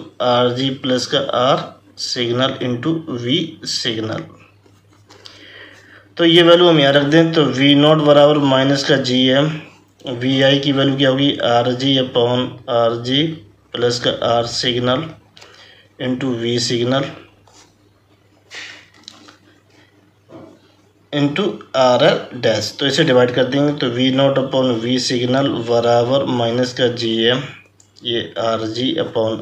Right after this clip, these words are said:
आरजी प्लस का R signal into आरएल does। आरएल does मैंने जल्दी करने के लिए ये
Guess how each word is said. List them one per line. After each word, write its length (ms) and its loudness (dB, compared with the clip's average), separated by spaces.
आरजी 560 -4
प्लस 260 -2
का 100 -2
R 200 0
signal 460 -4
into 300 -6
आरएल 440 -4
does। 480 -2
आरएल 300 6
does 160 2
मैंने 320 4
जल्दी 360 2
करने 280 6
के 80 2
लिए 140 4
ये 400 4